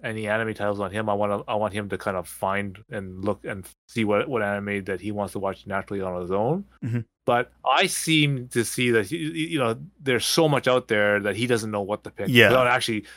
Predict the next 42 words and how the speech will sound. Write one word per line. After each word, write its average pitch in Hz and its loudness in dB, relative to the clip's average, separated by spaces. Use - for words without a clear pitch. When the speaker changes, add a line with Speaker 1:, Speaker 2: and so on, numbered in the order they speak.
Speaker 1:
sitting 143 2
there 123 2
and 113 0
going, 110 2
"Oh, 143 4
this 220 2
anime 190 4
is 151 2
about 135 2
this 120 -4
thing, 113 -4
blah, 104 0
blah, 98 -4
blah." 92 -6
It's 98 -12
like, 101 -8
"Okay, 110 -2
that 113 2
doesn't 131 0
sound 113 0
interesting. 101 -4
You 110 -4
know, 101 -8
let 117 -10
me 110 -4
go 107 2
to 104 0
this 101 -4
one." 98 -6
Speaker 2:
It - -4
can 135 2
be 131 4
kind 127 6
of 117 6
overwhelming, 110 6
especially 104 4
if - -6
you're 107 4
unfamiliar 101 0
with - -6
it. - -10
Speaker 1:
Yeah, 151 4